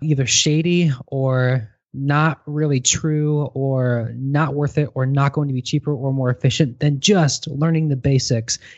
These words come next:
and mastering the basics. And of course, you're gonna start with one thing, and you do need a little bit of diversity in your profile. But if you just pick a, a tactic or two that's been proven to work for everybody over and over again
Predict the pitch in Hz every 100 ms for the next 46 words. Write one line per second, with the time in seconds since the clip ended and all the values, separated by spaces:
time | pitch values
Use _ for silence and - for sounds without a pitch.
0 | - 127 123 120 123 123 113 110 113 113
1 | 113 110 - - - - 175 151 190 247
2 | - 170 - 165 139 143 135 131 131 123
3 | 123 113 110 113 147 139 131 123 120 120
4 | 123 117 113 110 117 - 120 120 117 113
5 | - 123 120 117 120 123 120 - - -
6 | 151 190 269 - 254 247 143 - - 151
7 | - 160 180 - 247 - 147 139 - 151
8 | 196 233 - 151 151 139 143 170 175 180
9 | 160 151 165 180 - 143 120 - 147 170
10 | 165 170 180 190 _ _ - 147 147 143
11 | 135 143 156 160 170 185